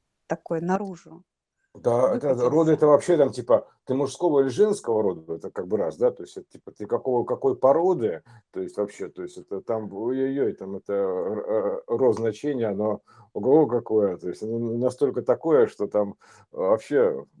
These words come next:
Speaker 2: всё на этом держится, понимаешь, всё прир-, природа вся на этом стоит, понимаешь, потому что она тоже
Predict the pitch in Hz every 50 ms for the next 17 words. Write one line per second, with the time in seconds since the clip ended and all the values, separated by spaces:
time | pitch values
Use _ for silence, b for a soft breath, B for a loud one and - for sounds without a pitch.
0 | 69 _ _ - - 135 135 - - 82 92 92 95 101 104 92 101 107 110 110
1 | 117 107 95 87 82 - - 76 73 73 - - - 104 107 101 101 85 - -
2 | 160 - 110 139 143 147 147 - - 151 175 190 185 160 117 95 85 85 78 -
3 | - - 95 85 90 90 87 - 87 90 - - - 98 82 78 78 - - 92
4 | 92 101 101 85 - - _ 104 95 - - 107 98 - 131 110 101 90